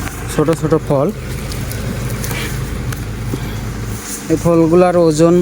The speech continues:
দশ থেকে পনেরো কেজি, বিশ কেজি জোর হাইস্ট। এক বছর আগে, দুই বছর আগে লাগানো গাছের ফল এগুলা। দেখুন, তো ঈদের ছুটির জন্য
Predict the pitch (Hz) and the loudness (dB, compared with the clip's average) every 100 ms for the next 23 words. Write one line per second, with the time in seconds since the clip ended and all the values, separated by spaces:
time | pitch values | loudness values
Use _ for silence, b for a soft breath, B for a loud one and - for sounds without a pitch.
0 | 165 - - - - - - - - - | 2 -2 -6 -6 -6 -6 -6 -6 -6 -6
1 | - - 165 170 - 175 170 180 165 160 | -6 -2 2 2 2 0 2 4 6 6
2 | 151 160 147 180 147 139 147 - - 139 | 4 4 4 2 2 4 4 2 0 2
3 | 143 131 143 131 139 160 - - - - | 2 4 4 2 0 0 -4 -6 -6 -6
4 | - - - - - - - - 143 143 | -6 -6 -6 -4 -4 -6 -4 0 2 2
5 | 143 143 143 165 160 - 131 139 139 143 | 2 2 4 4 4 2 0 0 4 4
6 | 135 151 143 143 165 147 131 135 135 135 | 6 6 6 4 2 2 2 2 2 2
7 | 131 127 127 - 143 - 139 127 120 131 | 2 2 2 0 -2 2 4 4 2 2
8 | 156 - - 131 - - - - - - | 0 -2 -6 -6 -6 -6 -6 -6 -4 -2
9 | - - - - - - 127 120 123 131 | -2 -2 -6 -8 -8 -6 -4 -2 0 2
10 | 170 - - - - - - - - - | 2 0 -6 -6 -6 -6 -6 -6 -6 -6
11 | - - - 139 139 143 - 151 151 165 | -6 -4 0 4 4 2 2 2 4 4
12 | 160 - - 156 147 135 156 165 | 2 -2 0 2 0 4 6 6